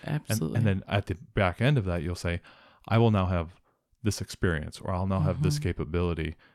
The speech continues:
Speaker 1: And then I can go forward and say, "Well, what's gonna happen over my next, you know, six months?" This is kind of a, a methodology around the agile development with our software that I used to do.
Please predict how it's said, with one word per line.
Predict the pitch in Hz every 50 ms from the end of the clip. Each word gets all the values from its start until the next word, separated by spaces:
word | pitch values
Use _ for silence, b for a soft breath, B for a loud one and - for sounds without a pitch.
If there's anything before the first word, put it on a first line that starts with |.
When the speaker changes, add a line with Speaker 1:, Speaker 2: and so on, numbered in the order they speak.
| b b
Speaker 1:
And | - 104
then | 95 87
I | 87
can | - - 98 92
go | 90 87
forward | - - 92 90 87 87 82
and | 85 85
say, | - 90 85
"Well, | 82 85 90
what's | 101 110 113 110 - -
gonna | 117 104 92
happen | 92 92 85 90 92
over | 87 85 85
my | 87 82
next, | 85 87 87 98 95 - - - - - _ _ _ _ _ _ _ _ _ - - - - 107
you | 101 92 82
know, | 90
six | - - - - 110 - -
months?" | 101 85 76 73 - - - - _ _ _ _ - -
This | 151 151
is | 160 143
kind | - 151 139
of | 127 110
a, | 104 101 92 87 87 - - _ _ -
a | 98
methodology | 92 92 92 95 90 - 87 90 90 90 87 95 87
around | 85 85 85 85
the | 80 - -
agile | 87 90 85 80 95 85 82 80 78
development | 82 78 82 80 85 95 95 107 117 120 113 - b b b b b b b b b b b
with | - 87 -
our | 85 78 78
software | - - 87 82 - - 101 92
that | 90 87
I | 87
used | 90 87 - -
to | 95
do. | 87 101 98 98 107